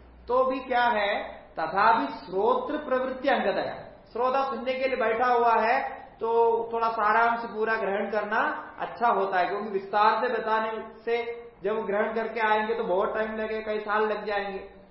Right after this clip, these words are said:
तो श्रोत्र प्रवृत्ति अंग रूप से आदौ एव अभ्यधायी किंचिदिव सकलम अनाकुलम, कि मैंने थोड़ा संक्षेप में सारे जो विचार होने वाला है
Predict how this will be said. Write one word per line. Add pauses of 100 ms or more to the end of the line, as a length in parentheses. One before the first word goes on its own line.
(320)
तो
श्रोत्र
प्रवृत्ति
अंग
रूप
से (220)
आदौ
एव
अभ्यधायी (320)
किंचिदिव (400)
सकलम
अनाकुलम, (640)
कि
मैंने (420)
थोड़ा
संक्षेप
में
सारे
जो
विचार
होने
वाला
है